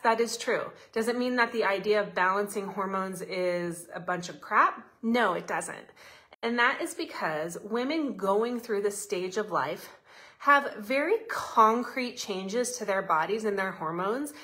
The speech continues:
that do affect how they lose weight, maintain muscle, <sighs> experience energy shifts, all that stuff. It happens.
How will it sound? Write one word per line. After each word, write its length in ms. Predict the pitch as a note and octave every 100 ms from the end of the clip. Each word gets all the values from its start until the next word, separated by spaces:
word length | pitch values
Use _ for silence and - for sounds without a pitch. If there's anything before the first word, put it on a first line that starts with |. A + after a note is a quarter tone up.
| - -
that 360 | B3+ B3+ G#3+ -
do 320 | B3 B3+ C4+
affect 720 | - - A3+ G3 - - - - - - -
how 480 | - G#3+ G#3 A3
they 600 | A3+ G3+ F#3 F3 F3+ G#3+ - - -
lose 360 | G3+ G#3 A#3 B3
weight, 540 | - F#3 F#3 G3+ - - _
maintain 640 | G#3 G3 G3 - F3+ G3+ G3
muscle, 640 | D#3+ - E3+ F3 F#3 - - _ _ _ _ _ _ -
<sighs> 440 | - - - -
experience 680 | G3 - - G#3 G#3+ A3+ A3 G3
energy 420 | F#3+ F#3 F#3 F3+
shifts, 420 | - F3+ G3+ - G#3
all 140 | G#3+
that 200 | A3+ -
stuff. 340 | - C4+ - - - - - -
It 120 | C4+
happens. 680 | A#3+ C4+ C#4 F#3 - - -